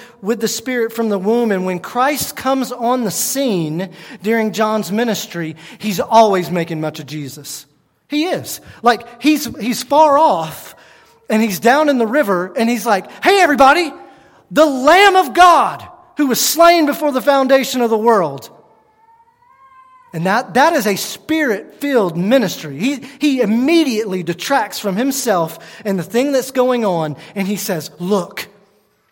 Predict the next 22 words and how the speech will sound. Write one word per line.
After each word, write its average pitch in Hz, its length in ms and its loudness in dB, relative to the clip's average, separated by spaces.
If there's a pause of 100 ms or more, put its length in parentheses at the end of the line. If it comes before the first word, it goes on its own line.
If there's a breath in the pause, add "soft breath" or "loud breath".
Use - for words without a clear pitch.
(560)
look, 240 500 0 (600 soft breath)
that's 311 340 2
the 262 140 -4
one. 196 400 -2 (240 loud breath)
I 247 100 2
told 320 500 2
you, 185 200 -6 (160 loud breath)
he's 277 240 2
greater 285 600 2
than 202 240 0
me. 165 340 -4 (200 loud breath)
I, 277 220 -2
I 262 40 0
can't 330 340 0
even 262 220 0
lace 320 280 2
up 294 100 0
his 196 100 -2
shoes. 339 760 4
He's 190 160 -8
so 196 260 0
good. 156 420 -4